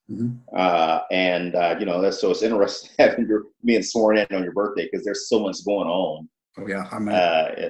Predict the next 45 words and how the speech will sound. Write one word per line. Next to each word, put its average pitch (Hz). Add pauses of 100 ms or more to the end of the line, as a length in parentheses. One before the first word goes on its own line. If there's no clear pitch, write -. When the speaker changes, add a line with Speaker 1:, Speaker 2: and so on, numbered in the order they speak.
Speaker 2:
yeah, 80
and 85
so 92
it, 90
wa-, 90
it 90
was 87
really, 95
it -
was 82
absolutely 87
incredible. 90
So 90
we 101
actually 101
did 92
a, -
a -
birthday 90
dinner 80
for -
me 80
the -
day 87
before 85
because 90
we 85
knew 92
the 82
day 82
of 80
that 85
it 87
was 80
gonna 85
be -
tough 85
to 78 (1300)
actually 117
be 98
able 92
to -
celebrate 82
my 80
birthday. 76